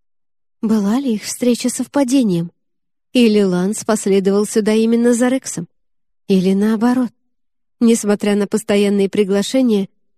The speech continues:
Рекс избегал приезда в Элиан-Холлоу. Дедушка не раз предлагал провести его творческий вечер в ленивых костях, но помощница писателя всегда вежливо отказывала.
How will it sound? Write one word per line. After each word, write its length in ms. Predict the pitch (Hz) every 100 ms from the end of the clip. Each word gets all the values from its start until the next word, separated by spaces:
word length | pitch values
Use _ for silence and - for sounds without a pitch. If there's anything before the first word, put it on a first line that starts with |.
| -
Рекс 340 | 262 254 -
избегал 480 | 247 220 240 214 202
приезда 560 | - 220 214 226 208 208
в 120 | 214
Элиан-Холлоу. 720 | 220 226 247 - 202 165 170 _ _ _ _ _ _ -
Дедушка 460 | 226 226 208 - 240
не 120 | 214
раз 180 | 220 -
предлагал 520 | 311 233 202 202 196
провести 420 | 202 202 202 -
его 160 | 202 202
творческий 600 | 202 208 214 202 - 202
вечер 320 | 233 - 190
в 80 | 190
ленивых 400 | 214 214 202 220
костях, 500 | 262 - - 175 - _ _ _ _ _ -
но 160 | 269
помощница 680 | 247 254 262 - 233 226 233
писателя 580 | 233 233 302 - 208 202
всегда 400 | - 214 185 214
вежливо 480 | 214 214 214 214 226
отказывала. 640 | - 247 226 165 156 165